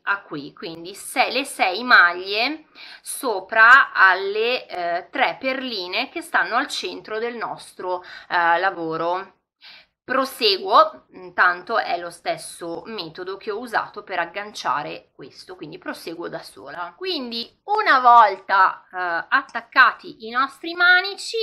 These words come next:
adesso andrò a nascondere ovviamente la codina e la nostra borsettina è finita. Ovviamente poi la vedrete meglio dalla, eh, presentazione <laughs> perché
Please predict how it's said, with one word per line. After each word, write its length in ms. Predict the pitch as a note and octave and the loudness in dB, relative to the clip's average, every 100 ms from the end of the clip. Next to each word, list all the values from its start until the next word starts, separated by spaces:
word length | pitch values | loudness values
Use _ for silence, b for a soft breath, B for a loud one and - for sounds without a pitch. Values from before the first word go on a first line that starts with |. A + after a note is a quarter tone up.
| G#4+ | -4
adesso 400 | G#3 G3 - - | -4 -6 -8 -10
andrò 320 | F3 F#3 G#3 | -10 -4 -2
a 80 | F3+ | -2
nascondere 720 | E3+ E3+ _ A3 G#3+ F#3+ F3 | -4 -12 _ -8 -8 -8 -12
ovviamente 720 | E3+ F3 F#3+ A3 F#3+ - D#3+ | -12 -12 -10 -10 -12 -14 -10
la 280 | F#3+ A#3 - - | 0 0 0 -6
codina 640 | D4 A#3+ F3+ G3+ C4+ - | -12 -12 -8 2 2 0
e 160 | A3 F#3+ | -6 -6
la 140 | G#3 | -4
nostra 580 | G3+ C#3+ - - F3 - | -6 -10 -12 -4 -4 -4
borsettina 1080 | G#3+ A3+ - F#4 F#4+ _ - D3+ E3 F3 - | -10 -12 -12 -16 -16 _ -20 -14 -10 -10 -12
è 200 | F3+ _ | -18 _
finita. 720 | _ - G3 C3 C#3+ F#3 D#3+ - B B B | _ -20 -20 -20 -16 -10 -10 -10 B B B
Ovviamente 500 | F3 F3 E3+ E3 F3 | -12 -10 -12 -16 -16
poi 180 | F3 D#3+ | -10 -8
la 80 | D#3+ | -8
vedrete 460 | E3 E3+ E3 F3 | -8 -10 -6 -6
meglio 600 | F3 F#3+ F3 D#3+ E3 E3 b b _ | -4 -4 -4 -4 -4 -6 b b _
dalla, 1300 | F3 E3+ E3 E3 D#3 - D#3+ D#3 D3 C#3+ D3 C3 | 2 2 2 -2 -2 -4 -6 -8 -8 -10 -12 -16
eh, 100 | - _ _ - | -20 _ _ -16
presentazione 1300 | F3 F3 F3 F3 E3+ - - G#3+ - - G#3+ F#3+ A#3+ _ B | -12 -10 -12 -14 -16 -14 -8 -8 -8 -14 -10 -10 -10 _ B
<laughs> 180 | D4 - | -14 -6
perché 560 | F3+ F3+ G3 F3+ - | -6 -6 -6 -6 -6